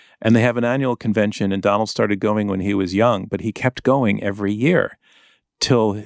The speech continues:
till I, I believe this year I saw something on a Twitter post about, "Hey, Donald Triplett's coming again, guys." You know, and so it's all of <laughs> these thirty-five, forty-year-old bankers and Donald Triplett, and they love him and welcome him, and he loves going 'cause it was,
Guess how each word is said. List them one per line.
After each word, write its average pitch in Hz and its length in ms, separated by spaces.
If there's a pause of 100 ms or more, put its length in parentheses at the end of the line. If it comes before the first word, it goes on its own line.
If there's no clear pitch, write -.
(140)
till 107 440 (800)
I, 120 180
I 113 120
believe 127 420
this 123 240
year 147 240
I 110 80
saw 131 240
something 117 420
on 104 160
a 101 80
Twitter 143 280
post 95 340
about, 101 240
"Hey, 117 100
Donald 104 300
Triplett's - 340
coming 95 340
again, 95 340
guys." 104 380 (440)
You 139 120
know, 127 140
and 113 140
so 123 220
it's 117 140
all 131 200
of 123 100
<laughs> - 140
these - 260 (400)
thirty-five, 135 640
forty-year-old 127 600
bankers 117 380
and 104 100
Donald 104 240
Triplett, 127 320
and 104 100
they 101 80
love 117 200
him 117 100
and 107 120
welcome 113 360
him, 104 140
and 101 100
he 117 100
loves 110 280
going 107 380
'cause 98 160
it 101 120
was, 98 240